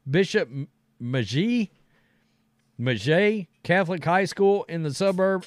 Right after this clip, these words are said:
on the Kansas side. She worked for years as a clerk in a police department. Wow. This is another example of a real, loving, real human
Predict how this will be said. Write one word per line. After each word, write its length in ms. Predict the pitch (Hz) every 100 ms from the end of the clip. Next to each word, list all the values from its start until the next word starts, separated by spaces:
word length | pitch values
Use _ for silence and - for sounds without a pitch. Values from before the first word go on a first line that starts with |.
| -
on 400 | 156 170 156 117 _ _ _ -
the 80 | 120
Kansas 540 | - 196 208 180 143
side. 520 | - 190 196 202 180
She 120 | - 185
worked 300 | 190 185 135
for 120 | 165
years 340 | 170 196 170
as 140 | 160 135
a 60 |
clerk 480 | - 196 220 214 - _ _ _ _ 151
in 120 | 175
a 100 | 170
police 600 | - 180 165 220 214 -
department. 640 | 165 135 147 127 113 110 -
Wow. 480 | 123 120 107 110 - _ _ _ -
This 220 | 175 -
is 120 | 175
another 420 | 170 175 214 202
example 460 | 170 147 190 175 190
of 80 | 147
a 60 |
real, 540 | 151 180 208 214 202 160 -
loving, 580 | 135 175 196 202 190 -
real 340 | 139 180 202 160
human 500 | 190 202 196 190